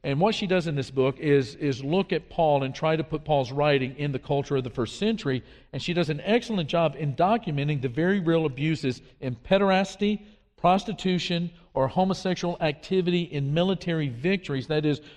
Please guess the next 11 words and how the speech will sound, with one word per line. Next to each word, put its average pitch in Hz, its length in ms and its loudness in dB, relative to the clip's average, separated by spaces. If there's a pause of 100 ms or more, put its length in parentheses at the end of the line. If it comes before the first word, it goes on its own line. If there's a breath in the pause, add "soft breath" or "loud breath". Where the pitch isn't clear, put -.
showing 175 400 0
complete 165 480 -2
domination 147 600 0
over 139 280 0
a 135 60 0
conquered 127 520 -6
enemy. 165 400 -2 (2000)
But 156 140 4
here's 202 380 2
the 175 100 0
thing. - 380 -6